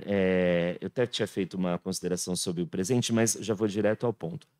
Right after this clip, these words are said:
Qual é o vírus, né, mortal que a Adélia vai tratar nesse conto, né, que atormenta, é,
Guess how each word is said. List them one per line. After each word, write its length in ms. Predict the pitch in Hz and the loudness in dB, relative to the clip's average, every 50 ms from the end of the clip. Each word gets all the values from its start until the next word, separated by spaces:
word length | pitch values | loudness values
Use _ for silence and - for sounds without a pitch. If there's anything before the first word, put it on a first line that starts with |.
| _ _ _ _ | _ _ _ _
Qual 160 | - 139 139 156 | 4 6 8 10
é 100 | 160 165 | 10 8
o 80 | 165 | 8
vírus, 760 | 143 123 113 110 127 143 147 131 95 90 87 85 - - - | 6 4 0 2 4 4 6 6 4 4 4 4 2 2 2
né, 480 | 95 95 92 92 95 101 101 101 95 90 | 2 4 6 6 6 6 6 4 4 4
mortal 720 | 98 101 101 98 95 95 - - 117 113 113 107 95 92 98 | 6 6 8 6 6 4 2 2 4 6 6 6 4 4 0
que 400 | - - - - 104 98 98 90 - | -2 -6 -4 0 2 2 2 2 2
a 100 | 95 101 | 0 0
Adélia 440 | 92 87 104 107 107 107 101 95 | 0 2 4 4 4 4 4 4
vai 220 | 92 - 113 101 101 | 2 2 0 0 0
tratar 680 | - - 117 110 110 - - - 101 87 80 82 82 - - | 0 -2 -2 -2 -2 -2 0 0 2 2 2 0 -4 -6 0
nesse 460 | - 92 92 87 - - - - 101 - | 2 4 4 4 4 4 2 0 -2 -6
conto, 480 | _ - 87 78 76 76 - - - - | _ 0 2 2 2 0 -4 -8 -8 -4
né, 140 | 87 92 95 | -4 -2 -2
que 220 | - - 101 92 - _ _ _ - | -2 -2 -2 -4 -4 _ _ _ -4
atormenta, 960 | - 104 - - 131 113 101 101 101 101 104 110 117 120 117 - 135 127 123 - _ _ _ _ | -4 -2 0 4 6 8 8 8 8 8 8 8 6 6 4 2 0 -2 -2 -2 _ _ _ _
é, 720 | - 90 98 101 95 98 95 95 95 92 92 95 92 95 | 2 4 6 6 6 6 4 4 4 4 4 4 4 2